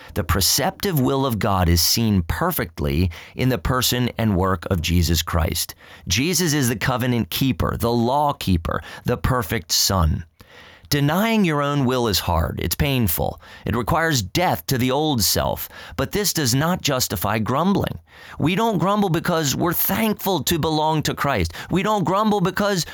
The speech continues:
we firmly believe that God's will alone is good and best for us. If we doubt this, if we don't repent of unbelief at this point, we will begin to think our will is better than God's will. And when that happens, we're in deep trouble. We're already moving away from God.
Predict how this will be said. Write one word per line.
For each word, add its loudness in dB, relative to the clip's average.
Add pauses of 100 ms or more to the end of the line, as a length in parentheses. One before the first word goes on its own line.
(120)
we 2
firmly 0
believe 0
that -2
God's 0
will 2
alone 2
is 0
good 0
and 2
best 0
for 0
us. 0 (400)
If -4
we 4
doubt 0
this, 0
if -4
we 2
don't 0
repent 0
of 0
unbelief 2
at -2
this 0
point, 0 (300)
we 2
will 0
begin 0
to 2
think -2
our 2
will 2
is 0
better 0
than 0
God's 2
will. 0 (160)
And -2
when 2
that 0
happens, 0 (140)
we're 0
in 2
deep 0
trouble. 0 (200)
We're 2
already 2
moving 2
away 2
from 0
God. 0